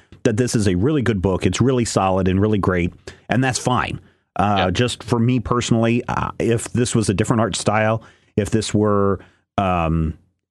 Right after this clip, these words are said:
Speaker 1: I, I would say a more traditional art style that we would see from, from mainstream comics, yeah, I probably would stick around, but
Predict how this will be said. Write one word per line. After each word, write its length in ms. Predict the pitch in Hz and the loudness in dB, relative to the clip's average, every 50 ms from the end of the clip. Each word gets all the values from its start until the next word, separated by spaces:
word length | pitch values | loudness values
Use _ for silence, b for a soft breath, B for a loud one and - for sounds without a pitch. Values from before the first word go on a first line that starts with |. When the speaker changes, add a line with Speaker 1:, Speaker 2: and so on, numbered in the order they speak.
| _ _ - | _ _ -8
Speaker 1:
I, 240 | - - - 135 - - | -6 -4 -4 -6 -4 -2
I 100 | 156 165 | -2 0
would 120 | 156 151 135 | 0 0 0
say 120 | - 151 123 | 0 0 2
a 40 | 104 | 2
more 180 | 110 113 113 | 2 0 0
traditional 720 | 107 - - 92 80 76 113 113 - - 135 123 123 131 - | -2 -2 -2 -2 0 0 0 0 0 0 0 0 0 0 0
art 180 | - 123 135 101 | -2 -2 -2 -2
style 500 | - - 131 120 123 123 123 131 135 135 b b b b b b b | -4 -2 -2 0 0 0 0 0 -2 -4 b b b b b b b
that 160 | - 127 123 | -2 0 0
we 140 | 95 127 123 117 | 2 0 2 0
would 120 | 117 113 | 0 0
see 260 | - - 127 123 120 117 | -2 0 0 0 0 0
from, 340 | - - 113 113 113 110 | 0 0 2 2 2 0
from 180 | 104 - 120 113 | 0 -2 0 0
mainstream 400 | 110 110 110 110 - - 117 110 | 2 2 2 0 2 2 2 2
comics, 360 | - - 113 120 123 - - | 2 0 0 0 0 0 0
yeah, 100 | 120 104 | 0 2
I 100 | 107 107 95 | 2 0 -2
probably 500 | - - 98 95 101 113 104 117 123 123 | 0 -2 -2 0 0 0 2 2 2 2
would 160 | 113 123 120 | 0 0 0
stick 240 | - - 123 - 127 | 0 -2 -2 0 0
around, 340 | 117 120 120 120 123 117 | 0 0 0 0 0 0
but 300 | - 113 104 101 95 - | 0 0 0 0 -2 -6